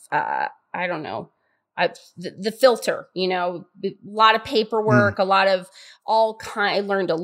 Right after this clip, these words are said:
Speaker 1: a lot quickly about, you know, how to get people on the phone and, uh, and, and all of the different things that had to be in order, a lot of clearances. And,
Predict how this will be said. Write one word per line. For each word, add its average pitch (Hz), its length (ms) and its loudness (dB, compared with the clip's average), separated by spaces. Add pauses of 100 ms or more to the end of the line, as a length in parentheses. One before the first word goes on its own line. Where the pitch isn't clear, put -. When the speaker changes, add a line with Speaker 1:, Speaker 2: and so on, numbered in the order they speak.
(200)
Speaker 1:
a 185 100 2
lot 202 340 2 (120)
quickly 185 640 -2
about, 165 480 -2
you 175 140 -8
know, 117 240 -8 (840)
how 233 220 2
to 190 320 -2
get 247 240 2
people 247 300 -4
on 220 160 -2
the 214 60 -2
phone 208 540 0
and, 180 140 -2
uh, 175 240 -2
and, 185 420 0
and 202 160 0
all 220 360 4
of 196 180 -6
the 214 100 -2
different 196 360 -2
things 190 240 -2
that 190 100 -4
had 185 220 0
to 202 80 -6
be 180 120 -4
in 175 100 0
order, 170 260 -2
a 165 60 -4
lot 151 180 -2
of 175 80 -8
clearances. 170 880 -4
And, - 160 -10